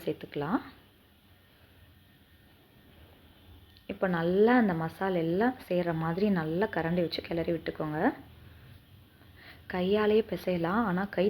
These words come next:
தக தகன்னு எரியும். அதனால ஒரு அஞ்சு நிமிஷத்துக்கு நல்லா ஸ்பூன் வச்சு கிளறிட்டு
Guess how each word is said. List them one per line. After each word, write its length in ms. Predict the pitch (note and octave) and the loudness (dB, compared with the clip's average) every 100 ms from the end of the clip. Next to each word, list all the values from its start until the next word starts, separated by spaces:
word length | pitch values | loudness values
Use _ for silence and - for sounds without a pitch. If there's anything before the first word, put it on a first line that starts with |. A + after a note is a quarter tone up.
| G3+ | 0
தக 160 | E3 F3 | -2 -2
தகன்னு 380 | F#3 G#3 G#3+ F3+ | 0 0 2 4
எரியும். 360 | D#3+ E3+ D#3+ C4 - - - | 4 2 2 2 0 -10 -6
அதனால 320 | F#3 F3+ F3 B3 | -2 0 2 4
ஒரு 100 | G3+ F3 | 4 4
அஞ்சு 180 | F3+ G3+ | 2 2
நிமிஷத்துக்கு 440 | F3+ - G#3 A3 C4 | 0 -2 -4 2 2
நல்லா 180 | F#3+ F#3 G3+ | 4 2 -2
ஸ்பூன் 300 | - A#3 G#3+ | -2 0 2
வச்சு 160 | F3+ - | -2 -2
கிளறிட்டு 360 | F3 E3+ E3 | 0 2 2